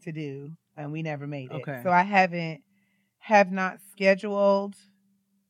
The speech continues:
Speaker 1: or try, I mean, I have not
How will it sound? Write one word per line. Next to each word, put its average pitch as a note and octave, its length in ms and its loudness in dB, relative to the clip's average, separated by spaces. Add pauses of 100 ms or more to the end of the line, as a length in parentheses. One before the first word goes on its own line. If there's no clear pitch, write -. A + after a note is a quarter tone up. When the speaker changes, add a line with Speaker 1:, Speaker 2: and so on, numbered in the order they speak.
(340)
Speaker 1:
or D#3 760 2
try, F3 880 -6
I E3 80 -4
mean, D#3+ 200 -6
I E3 80 -6
have F#3 220 -4
not D3+ 200 -10